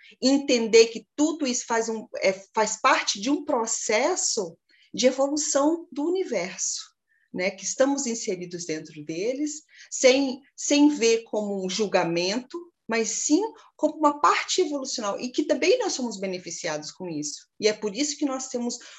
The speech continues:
tantos poderes maravilhosos, tantos poderes de cocriação, mas que aí ainda a gente tá se abeirando de lembrar como as nossas potencialidades, né?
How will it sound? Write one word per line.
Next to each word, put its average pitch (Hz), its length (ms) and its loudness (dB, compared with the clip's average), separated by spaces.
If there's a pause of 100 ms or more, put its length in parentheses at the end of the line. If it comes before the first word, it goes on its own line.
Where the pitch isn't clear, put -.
(200)
tantos 370 440 2
poderes 190 720 -2 (240)
maravilhosos, 196 1040 2
tantos 226 240 -8
poderes 185 340 -4
de 180 180 -8
cocriação, 208 960 -4 (1120)
mas 262 280 2
que 381 260 6
aí 392 340 6
ainda 427 300 6
a 427 60 10
gente 359 360 2
tá 349 200 6
se 381 200 -2
abeirando 302 960 4
de 226 100 -8
lembrar 208 640 0 (120)
como 226 460 -2 (340)
as 196 160 2
nossas 226 420 -2
potencialidades, 190 1120 -6
né? 190 220 -4